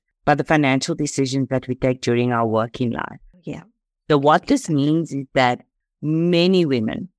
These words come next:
Speaker 1: are faced with a dire retirement situation.
Speaker 2: Mm.
Speaker 1: And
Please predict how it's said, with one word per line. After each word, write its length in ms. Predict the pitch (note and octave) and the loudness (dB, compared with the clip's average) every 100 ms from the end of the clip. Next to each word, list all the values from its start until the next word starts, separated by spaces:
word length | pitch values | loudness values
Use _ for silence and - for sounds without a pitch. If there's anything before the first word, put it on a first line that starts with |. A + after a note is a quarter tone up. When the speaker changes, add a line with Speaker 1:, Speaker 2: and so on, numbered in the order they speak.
| - | -8
Speaker 1:
are 100 | D#3+ | -8
faced 560 | - - D3+ D3+ - | -6 -2 0 -2 -6
with 120 | D3 | -8
a 40 | C#3 A#2 _ | -8 -10 _
dire 380 | C3+ A#2 C3 C#3+ | 0 2 2 -2
retirement 560 | C3+ C3 C3+ A#2+ A#2 A2+ | -4 -6 -6 -4 -6 -8
situation. 720 | A2+ - F#2 G#2 - - - - _ _ _ | -10 -4 -4 -4 -8 -12 -14 -18 _ _ _
Speaker 2:
Mm. 400 | G3 G3 F#3 F3 | -20 -18 -8 -2
Speaker 1:
And 280 | F#3 F3+ | 0 0